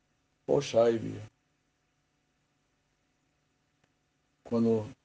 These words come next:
cuando vuestras tres formas, con corazones afligidos, ruedan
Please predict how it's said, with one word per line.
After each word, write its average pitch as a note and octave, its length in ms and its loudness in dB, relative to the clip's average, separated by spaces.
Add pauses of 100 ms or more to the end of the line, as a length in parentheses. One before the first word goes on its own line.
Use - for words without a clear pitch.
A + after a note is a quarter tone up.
(280)
cuando A2 240 2
vuestras A2 400 -2
tres C3+ 280 0
formas, A2 600 0 (1200)
con G#2+ 180 -4
corazones A2 680 0
afligidos, A2 920 -8 (800)
ruedan G#2+ 520 2